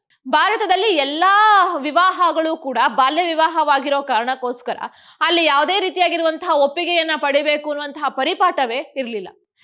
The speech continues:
ಅದನ್ನ ಪಾಶ್ಚಾತ್ಯ ಸಮಾಜದವರು ತರ್ತಾರೆ, ಒಪ್ಪಿಗೆ ಕಾಯ್ದೆಯನ್ನ, ಒಪ್ಪಿಗೆ ವಯಸ್ಸು ಕಾಯ್ದೆ ಅನ್ನುವಂಥದ್ದನ್ನ ಜಾರಿಗೆ ತರ್ತಾರೆ. ಆದ್ರೆ ಅದು ಭಾರತಕ್ಕೆ ಹೊಂದ್ಕೊಳ್ಳೋದಿಲ್ಲ. ಯಾಕೆ ಹೊಂದ್ಕೊಳ್ಳೋದಿಲ್ಲ ಅಂತಂದ್ರೆ ಭಾರತದಲ್ಲಿ ನಡೀತಾ ಇದ್ದಂಥದ್ದೆಲ್ಲದೂ ಕೂಡ ಬಾಲ್ಯ ವಿವಾಹ ಆಗಿರೋದ್ರಿಂದ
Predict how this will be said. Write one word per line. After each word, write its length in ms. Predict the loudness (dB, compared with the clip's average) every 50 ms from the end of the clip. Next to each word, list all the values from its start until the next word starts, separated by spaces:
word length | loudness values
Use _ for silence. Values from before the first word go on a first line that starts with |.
| _ -20 _ _
ಅದನ್ನ 240 | -2 0 2 2 0 0
ಪಾಶ್ಚಾತ್ಯ 540 | 2 2 2 2 0 -2 -2 -2 -2 -2 -2
ಸಮಾಜದವರು 600 | -4 -2 0 0 0 0 0 0 0 0 0 0
ತರ್ತಾರೆ, 520 | -2 -2 0 0 -2 -2 -2 -4 -8 -4 -2
ಒಪ್ಪಿಗೆ 480 | -2 -2 0 -2 -2 0 0 0 0
ಕಾಯ್ದೆಯನ್ನ, 500 | 0 0 -2 0 0 0 -2 -2 -2 -2 -4 -2 -2 -4
ಒಪ್ಪಿಗೆ 280 | -4 -4 -4 -4 -2
ವಯಸ್ಸು 380 | -2 -2 -2 -2 -4 -4 -4 -2
ಕಾಯ್ದೆ 280 | 0 0 0 0 -2 -4
ಅನ್ನುವಂಥದ್ದನ್ನ 480 | -4 -6 -10 -10 -10 -10 -10 -8 -8 -6 -6 -6 -8 -6 -6 -4
ಜಾರಿಗೆ 280 | -4 -2 -2 -4 -4
ತರ್ತಾರೆ. 680 | -4 -6 -6 -6 -6 -4 -4 -4 -4 -6 -10 -20 -6 -2
ಆದ್ರೆ 260 | -2 0 2 2 2 2 2
ಅದು 180 | 2 0 0 2
ಭಾರತಕ್ಕೆ 500 | 2 2 2 2 0 -2 -6 -6 -8 -8
ಹೊಂದ್ಕೊಳ್ಳೋದಿಲ್ಲ. 600 | -8 -8 -8 -6 -6 -6 -6 -6 -6 -8 -10 -12 -14 -14 -20 -20 _ -4
ಯಾಕೆ 320 | -2 0 0 0 0 0
ಹೊಂದ್ಕೊಳ್ಳೋದಿಲ್ಲ 760 | 0 0 0 -2 -2 -2 0 2 2 4 2 2 0 0 -2 -2
ಅಂತಂದ್ರೆ 360 | -2 -2 -2 -2 -2 -2 -2
ಭಾರತದಲ್ಲಿ 640 | 0 2 2 2 2 0 -2 -2 -2 0 -2 -2 -2
ನಡೀತಾ 340 | -2 -2 -2 -2 0 -2 0
ಇದ್ದಂಥದ್ದೆಲ್ಲದೂ 800 | 0 0 -2 -4 -6 -8 -8 -6 -4 -2 0 2 2 2 0 -2
ಕೂಡ 200 | -2 -2 -2 0 0
ಬಾಲ್ಯ 340 | 2 2 0 2 2 0 0
ವಿವಾಹ 320 | 0 0 -2 -4 -4 -2 0
ಆಗಿರೋದ್ರಿಂದ 640 | 0 0 0 -2 -4 -4 -6 -6 -10 -14 -8 -2 0